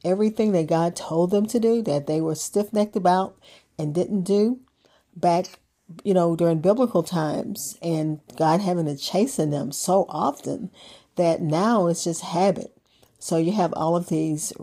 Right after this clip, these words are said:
uh, reminders and remembrances, all of these prayers, and, you know, where they celebrate the fact that God has brought them through so much. And even as Christians, we,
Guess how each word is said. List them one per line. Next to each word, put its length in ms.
uh, 180
reminders 800
and 160
remembrances, 1080
all 160
of 80
these 240
prayers, 800
and, 300
you 140
know, 160
where 200
they 200
celebrate 800
the 80
fact 460
that 240
God 340
has 220
brought 320
them 180
through 360
so 280
much. 540
And 140
even 260
as 200
Christians, 800
we, 320